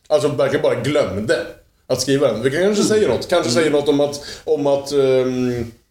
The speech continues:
Speaker 1: jag inte var med i det här avsnittet. Jag vet inte om det gör att jag liksom har, den har lagt den lite längre bak hu-, i huvudet, för jag behövde inte sitta i en och en halv timme och prata om den.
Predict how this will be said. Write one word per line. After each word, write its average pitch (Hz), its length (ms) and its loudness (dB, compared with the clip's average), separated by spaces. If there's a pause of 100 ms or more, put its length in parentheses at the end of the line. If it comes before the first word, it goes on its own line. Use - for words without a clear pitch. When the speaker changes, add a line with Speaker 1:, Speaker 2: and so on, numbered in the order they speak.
(200)
Speaker 1:
jag 143 180 0
inte 131 140 0
var 123 80 0
med 107 160 -2
i 117 40 0
det 120 100 4
här 120 80 0
avsnittet. 135 540 0
Jag 127 80 2
vet 123 120 0
inte 123 140 -2
om 120 60 -4
det 123 120 0
gör 123 180 2
att 120 100 -2
jag 120 80 0
liksom 120 280 -2
har, 120 140 0 (100)
den 123 100 0
har 123 120 0
lagt 117 260 -2
den 127 80 -2
lite 123 180 0
längre 123 260 0
bak 120 160 0
hu-, 131 360 0
i 123 340 -4 (320)
huvudet, 139 400 2
för 143 60 0
jag 131 100 2
behövde 131 200 0
inte - 120 -4
sitta 131 380 0
i 156 140 2
en 139 120 2
och 135 60 2
en 131 80 4
halv 131 140 2
timme 135 160 -2
och 117 100 2
prata 120 280 2
om 143 100 2
den. 147 120 0